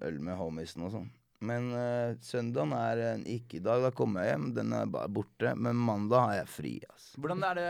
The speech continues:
Speaker 2: ta oss inn i mandag, da.
Speaker 1: Mandagen er min søndag, hvis du skjønner hva jeg mener.
Speaker 2: Ja, fordi det som er greia, som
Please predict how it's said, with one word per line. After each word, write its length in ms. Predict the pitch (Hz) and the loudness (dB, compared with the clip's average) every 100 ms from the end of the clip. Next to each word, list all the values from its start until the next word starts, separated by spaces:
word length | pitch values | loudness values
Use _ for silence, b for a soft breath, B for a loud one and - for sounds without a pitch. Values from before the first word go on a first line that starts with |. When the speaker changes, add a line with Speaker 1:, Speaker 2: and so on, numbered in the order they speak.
| 170 | -2
Speaker 2:
ta 100 | 196 | -2
oss 120 | 175 180 | -4 -4
inn 80 | |
i 60 | 170 | -4
mandag, 200 | 156 123 | 0 4
da. 120 | 127 | 6
Speaker 1:
Mandagen 300 | 127 131 135 | 8 8 8
er 80 | 127 | 8
min 220 | 123 110 | 6 4
søndag, 480 | 107 - 95 95 110 107 | 4 2 2 4 4 2
hvis 80 | - | 0
du 60 | |
skjønner 240 | 107 107 107 | 0 2 2
hva 100 | 107 | 0
jeg 60 | |
mener. 180 | 101 127 - - | -4 -10 -10 -4
Speaker 2:
Ja, 80 | |
fordi 180 | 180 233 | -4 -2
det 120 | 180 156 | -2 -2
som 120 | 185 | -2
er 100 | 180 | 0
greia, 240 | 180 147 185 | 0 0 -2
som 200 | 165 170 | -4 -6